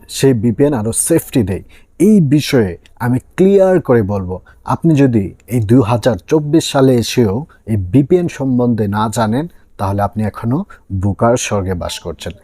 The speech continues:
তাই আপনাদেরকে রিকোয়েস্ট করব, প্লিজ আপনারা এই ভিডিওটা দেখবেন, তাহলে আপনি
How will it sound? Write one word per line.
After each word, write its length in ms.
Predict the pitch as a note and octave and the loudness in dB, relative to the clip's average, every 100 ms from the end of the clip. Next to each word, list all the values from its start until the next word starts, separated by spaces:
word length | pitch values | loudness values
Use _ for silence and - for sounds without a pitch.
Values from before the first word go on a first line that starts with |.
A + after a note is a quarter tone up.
| - _ _ _ _ _ | -20 _ _ _ _ _
তাই 180 | A#2 A#2+ | 0 0
আপনাদেরকে 540 | - B2 A#2 A#2 B2 | 0 0 -2 0 0
রিকোয়েস্ট 400 | G#2+ G2+ B2+ - | 0 0 -2 -2
করব, 320 | - B2+ D#3 F3+ _ _ _ | -2 2 0 -2 _ _ _
প্লিজ 540 | D3+ F3+ D3 G2 - - _ | 4 6 4 2 -6 -16 _
আপনারা 440 | F#2 G2 A2+ G#2+ - | -8 -4 -2 -2 -4
এই 180 | C3+ E3+ | 2 2
ভিডিওটা 420 | B2+ A2+ A#2+ A#2 | 2 2 0 0
দেখবেন, 440 | G#2 G#2+ G2+ D3 F3+ _ _ | -2 -4 -2 -4 -4 _ _
তাহলে 320 | - F#2 A2 G#2+ | -6 -2 0 -2
আপনি 260 | - G#2 | -2 -8